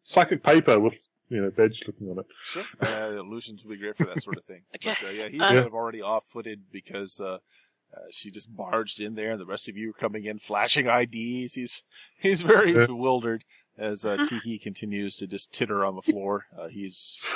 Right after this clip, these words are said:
Speaker 2: fully jacked in. He's not aware
Speaker 1: Yeah.
Speaker 2: of what's going on.
Speaker 1: I th-, we'll put it, none of us are holding guns or anything <laughs>
Speaker 2: Right.
Speaker 1: out.
Speaker 2: Right.
Speaker 1: So,
Speaker 2: Yeah.
Speaker 1: you know, we, so we're
Speaker 3: So
Speaker 1: not coming in all guns are blazing or anything.
Speaker 3: No, no, but we are coming in and closing the door.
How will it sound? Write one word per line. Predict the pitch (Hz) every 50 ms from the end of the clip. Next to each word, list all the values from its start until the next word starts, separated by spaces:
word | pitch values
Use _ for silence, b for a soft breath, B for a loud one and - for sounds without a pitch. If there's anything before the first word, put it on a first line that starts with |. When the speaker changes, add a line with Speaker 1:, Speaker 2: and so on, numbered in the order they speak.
| - - - -
Speaker 2:
fully | - 135 135 127 110
jacked | 101 95 104 104 98 - -
in. | 98 95 95
He's | 95 101 101 113
not | 110 101 95
aware | 95 92 92 98 95 92 90
Speaker 1:
Yeah. | - -
Speaker 2:
of | -
what's | - - -
going | - 92 90 87
on. | 90 90
Speaker 1:
I | - -
th-, | - - 262 190
we'll | 196 226 240 262
put | 233 214 202 170
it, | 160 156
none | 160 175 196
of | 202 175 170
us | 147 -
are | 160 139
holding | 123 156 156 151 143 131 127
guns | 117 120 120 139 135
or | 131 127
anything | 117 117 110 120 113 107
<laughs> | 107 - - -
Speaker 2:
Right. | 190 165 131 151
Speaker 1:
out. | 123 123 127 - - -
Speaker 2:
Right. | 120 117 139 -
Speaker 1:
So, | 117 107 101
Speaker 2:
Yeah. | 101 120 123 131
Speaker 1:
you | 131 120
know, | 107 101 104 107 - _ _ _ _ _ _ _ -
we, | 160 165 139 139
so | - - 151
we're | 143 151
Speaker 3:
So | - 226 220
Speaker 1:
not | 214 208
coming | - 147 135 135 127 123
in | 120 117 110 101 - _ _ _ _ _ _ -
all | - 131 123 113
guns | 107 - 123 113 107 104
are | 104
blazing | 92 101 101 107 110 107 101 87
or | 87
anything. | 87 87 87 90 104 113 _ -
Speaker 3:
No, | 254 240 240 233 208 196 196
no, | 196 226 220 190 180
but | 170 202 196 190 214
we | 208
are | 214 214 208 196
coming | 202 196 190 190 185 190
in | 190 180
and | 170 170
closing | - - - - - - 202 190 196 185 185 185 175 170
the | 165 165
door. | - - 180 175 175 151 - -